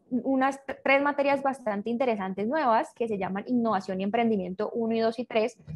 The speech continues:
donde vamos a permitir que ustedes aprendan a innovar. La innovación es un tema súper fuerte que está ahorita muy, muy muy, muy presi-, muy, muy presente en todas las organizaciones, entonces ya no es algo que debe saber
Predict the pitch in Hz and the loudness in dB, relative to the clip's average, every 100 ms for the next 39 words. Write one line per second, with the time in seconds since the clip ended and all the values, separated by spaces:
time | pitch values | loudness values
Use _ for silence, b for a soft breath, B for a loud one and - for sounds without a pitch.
0 | - - 277 254 226 226 277 277 269 233 | -12 0 6 8 8 6 4 4 2 2
1 | 214 208 240 247 - 233 - 208 233 226 | 0 2 2 2 0 -4 -2 -2 -2 -4
2 | 220 254 277 302 226 214 202 185 190 202 | -2 0 -2 -2 -4 -2 -2 -2 0 -2
3 | - 233 220 214 208 202 190 196 214 226 | -2 -2 0 0 -4 -4 -8 -6 0 2
4 | 233 - - 285 247 220 - - _ _ | 2 0 0 0 6 4 4 -10 _ _
5 | 247 247 254 254 202 - 185 208 214 214 | 2 2 -2 0 -2 2 2 2 0 0
6 | 220 226 B B - 247 254 254 240 233 | 0 -2 B B 0 4 4 4 0 -2
7 | 240 240 240 247 240 240 247 _ _ _ | 0 0 0 0 -2 -4 -10 _ _ _
8 | _ _ 240 233 - 254 254 277 294 240 | _ _ 0 0 0 0 4 4 4 0
9 | 254 233 247 254 302 294 277 294 277 269 | 2 4 2 4 4 4 4 2 4 4
10 | 269 277 254 240 233 185 214 226 285 247 | 4 2 0 -2 -2 -2 -2 -2 -2 -4
11 | 202 214 214 220 226 233 240 240 233 240 | -4 -2 2 4 4 4 2 2 2 2
12 | 240 247 196 185 240 208 190 175 | 0 0 -2 -2 0 2 2 -2